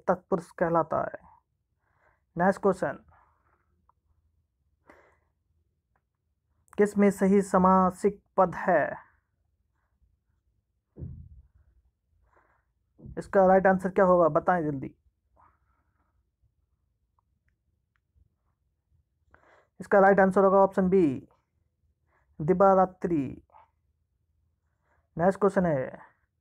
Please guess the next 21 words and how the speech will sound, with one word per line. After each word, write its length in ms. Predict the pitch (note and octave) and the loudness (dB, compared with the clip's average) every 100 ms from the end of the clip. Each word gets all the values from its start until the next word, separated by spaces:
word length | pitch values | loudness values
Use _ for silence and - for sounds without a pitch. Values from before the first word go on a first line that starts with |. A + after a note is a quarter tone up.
| _ _ _ _ | _ _ _ _
समास 300 | F3 F#3 G3+ | 0 2 2
शब्द 200 | F#3+ F#3 | 0 -4
का 160 | - F#3+ | 0 0
अर्थ 280 | - F3+ F3+ | 2 0 0
है 280 | - E3+ - - - _ _ _ _ _ _ _ _ _ _ _ _ | 0 0 -2 -12 -20 _ _ _ _ _ _ _ _ _ _ _ _
संक्षेप, 320 | F3+ F#3 G3 | -2 0 0
व्यास, 280 | F3 F3+ F#3 | 2 2 2
टिप्पणी, 380 | F#3 F3+ - F#3 | 0 -6 -4 -6
सार। 460 | F#3+ F3 D#3+ C3 - _ _ _ - | 0 0 2 0 -6 _ _ _ -20
इसका 280 | D#3+ - | -10 -2
राइट 220 | F3+ F#3+ F#3+ | 2 2 0
आंसर 200 | F#3 F#3+ | -2 -4
क्या 160 | G3 | -2
होगा? 300 | F3+ D3 - - _ _ _ _ _ _ _ _ _ _ _ _ _ _ _ _ _ _ _ _ _ _ _ _ _ _ _ _ _ _ _ - | 0 -2 -6 -12 _ _ _ _ _ _ _ _ _ _ _ _ _ _ _ _ _ _ _ _ _ _ _ _ _ _ _ _ _ _ _ -12
इसका 200 | - F#3 | 0 4
राइट 240 | F#3+ F#3+ | 4 4
आंसर 200 | G3 F#3 | 0 2
होगा 120 | F#3+ G3 | 2 4
ऑप्शन 320 | F#3+ F#3+ G3 | 2 0 -2
ए 120 | F#3 | -2
संक्षेप। 580 | E3+ F3 E3+ F#3+ E3 | -2 -6 -4 -4 -4